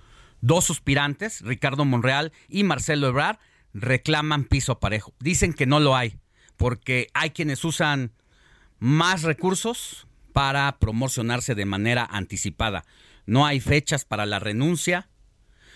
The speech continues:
no hay reglas claras de cómo va a ser exactamente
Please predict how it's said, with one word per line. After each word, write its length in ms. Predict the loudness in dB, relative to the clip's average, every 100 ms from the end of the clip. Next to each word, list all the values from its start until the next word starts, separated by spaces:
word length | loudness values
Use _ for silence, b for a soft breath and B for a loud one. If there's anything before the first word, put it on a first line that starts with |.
| b
no 240 | 4 6
hay 160 | 4 2
reglas 420 | 2 2 0 -4
claras 360 | -4 -2 -2 -2
de 180 | -6 -2
cómo 320 | 2 4 4
va 100 | 2
a 40 | 0
ser 440 | 0 0 -2 -6 -20 _ _ -6
exactamente 1000 | -4 -4 -2 -2 2 2 2 2 0